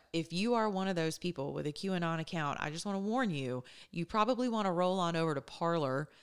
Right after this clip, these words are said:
because Parler is not censoring you. Matter of fact, I, I put a call out, a clarion call for all the QAnons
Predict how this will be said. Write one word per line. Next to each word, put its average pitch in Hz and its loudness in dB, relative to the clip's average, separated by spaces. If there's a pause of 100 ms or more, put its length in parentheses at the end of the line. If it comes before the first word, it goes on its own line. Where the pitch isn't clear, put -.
(180)
because 147 0
Parler 185 2
is 156 -4
not 160 -2
censoring 151 -2
you. - -10 (400)
Matter 170 0
of 170 -2
fact, 190 -2
I, 170 0
I 151 -2
put 170 -8
a 170 -4
call 175 -2
out, 151 -2
a 147 -4
clarion 202 -2
call 160 2
for 165 -2
all 202 0
the 190 -6
QAnons 156 -2